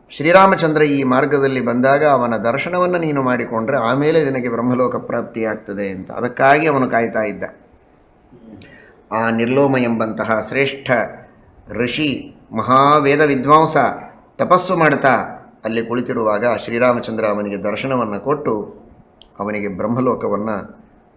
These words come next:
ಪಡೆಯುವ ಒಂದು ಸೌಭಾಗ್ಯವನ್ನು ಕರುಣಿಸಿದ್ದಾನೆ. ಮುಂದೆ ಅನೇಕ ಋಷಿಗಳು ಮುನಿಗಳೆಲ್ಲ ಅಲ್ಲಿ ತಪಸ್ಸು ಮಾಡ್ತಾ ಇದ್ದಾರೆ, ಅವರೆಲ್ಲರಿಗೆ ದರ್ಶನ ಕೊಟ್ಟು ಅನುಗ್ರಹ ಮಾಡಿದ್ದಾನೆ. ಅನೇಕ ಯಕ್ಷರು ನಾನಾ ವಿಧವಾದ ಅಪರಾಧಗಳನ್ನು ಮಾಡಿ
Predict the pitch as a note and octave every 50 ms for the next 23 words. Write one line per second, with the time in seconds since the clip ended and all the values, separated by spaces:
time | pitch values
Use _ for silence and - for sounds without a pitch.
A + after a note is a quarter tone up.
0 | _ _ _ - A2 A2 A#2 A#2 A2+ G#2+ G2+ G2+ G2+ G2+ G2+ G2+ G#2+ G#2+ A2 A#2+
1 | C#3 C#3 B2+ B2+ G#2+ G#2 G2+ G2+ G2+ G2+ G2 G#2+ A2 G#2 G#2 - G#2 F#2+ G2 G2
2 | G2 G2 F#2+ F#2+ G2+ - - _ _ _ _ _ _ _ _ _ - - A#2+ C3+
3 | C#3+ C3 B2 A2 G2+ - - - - - - - - - - - _ - _ _
4 | _ _ _ - - - - _ - G3+ F#3 - - - - - A#2 - - -
5 | - - - - - - B2 B2+ C3+ C#3 C3+ C3+ - B2+ B2 A#2 A#2 - D3 C3+
6 | C3 B2+ A#2+ A#2 A2 A2+ A#2 C3+ C#3 C#3 C#3 C#3 D3 D#3 E3+ F3+ F3 D#3 C3 B2+
7 | - B2 - - B2+ - C3+ B2+ B2+ B2 A#2+ A#2+ A2+ A2+ G#2 G#2+ A2 G#2+ G#2+ G#2+
8 | G#2+ G#2 A2+ C3 D3 E3 E3+ E3 D3+ C3 B2 B2+ B2 B2 - C3+ C3 - A#2+ A#2
9 | A#2 B2+ A#2 G#2+ A#2 B2 B2 B2 A#2+ A#2+ A#2 A2+ A2 A2+ G#2 A2+ A2 A2+ C3+ C#3
10 | - - - - - _ - - - _ _ _ _ _ _ _ _ - - -
11 | - - - C#3 D#3 F3 F3+ F#3 F#3 F3+ F#3 D#3+ C#3+ D3+ D3 D3 - - G3 F3+
12 | E3 C#3+ C3+ - - - - - - - _ _ _ - C3 C3+ D3+ F3 G3 G3+
13 | G3+ G#3 G3+ G3+ F3+ F#3 F3 F3 E3+ E3+ F3 E3 D3 C#3+ C#3 D#3 D#3+ E3+ E3+ E3
14 | E3 D3+ D#3 D3+ D3+ D3+ D3 C#3+ C#3+ C#3 C3+ C3 C3 B2 A#2+ A2+ - - -